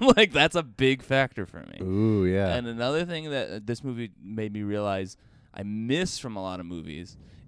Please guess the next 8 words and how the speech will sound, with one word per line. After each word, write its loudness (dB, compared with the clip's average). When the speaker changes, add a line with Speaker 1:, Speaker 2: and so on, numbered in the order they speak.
Speaker 1:
is -2
because -6
it's -10
more -4
theatrical 0
at -6
this -6
point, -6